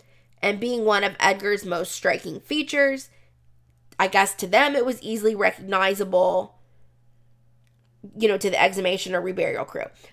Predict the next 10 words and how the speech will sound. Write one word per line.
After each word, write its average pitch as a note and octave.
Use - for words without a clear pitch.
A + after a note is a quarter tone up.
I -
don't G4+
know G#3
if A3
I -
could F3+
pick C4
someone A#3
out G3
by G3